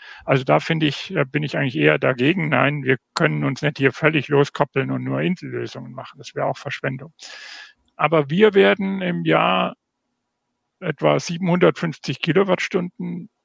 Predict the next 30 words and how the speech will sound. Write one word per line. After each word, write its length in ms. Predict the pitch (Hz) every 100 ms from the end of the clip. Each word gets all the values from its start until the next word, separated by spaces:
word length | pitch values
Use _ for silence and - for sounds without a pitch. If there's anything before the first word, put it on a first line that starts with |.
| _
beziehen. 500 | 143 - 160 175 233 - _ _ _ _ - - - -
Und 140 | - 151
zwar 160 | 165
kommen 240 | - 170 175
wir 100 | 165
mit 120 | 165
der 100 | 156
Solaranlage, 1000 | 139 143 156 180 175 165 170 175 170 170 -
äh, 140 | 160 147
bis 240 | 180 180
auf 200 | 165 170
dreizehn 560 | 151 147 185 - 185 147
Wochen 260 | 160 190
im 180 | 170 156
Jahr 480 | 143 143 165 185 190
zurecht. 540 | - 151 147 151 - - _ _ - -
Und 180 | 175 156
warum 280 | 151 180 190
die 80 | 180
dreizehn 460 | - 170 - 156
Wochen? 300 | 151 170 233 - _ _ -
Na, 280 | 156 -
erstens 380 | - 180 190 196
ist 220 | 190 156
es 140 | 151 131
Winter 300 | 156 202 208
mit 180 | 180 165
dem 140 | 156
niedrigeren 560 | 160 165 156 135 147 143
Ertrag. 600 | 131 - 143 147 262